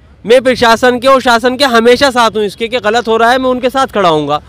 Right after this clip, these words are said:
मगर जहाँ ये बात आती है कि पॉलीथीन गरीब ही इंसान के आन के पकड़ी जाए,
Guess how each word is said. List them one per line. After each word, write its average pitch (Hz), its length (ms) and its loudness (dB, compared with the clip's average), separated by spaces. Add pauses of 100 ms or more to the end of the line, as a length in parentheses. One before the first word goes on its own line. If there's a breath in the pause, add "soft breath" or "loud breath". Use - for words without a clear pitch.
(440 loud breath)
मगर 269 320 2
जहाँ 226 360 2
ये 285 220 0
बात 269 260 2
आती 269 340 -2
है 294 80 -4
कि 294 120 -4
पॉलीथीन 277 600 0
गरीब 262 440 0
ही 330 260 -2 (420)
इंसान 247 400 0
के 254 60 2
आन 247 180 2
के 226 140 2
पकड़ी 202 340 -2
जाए, 147 240 0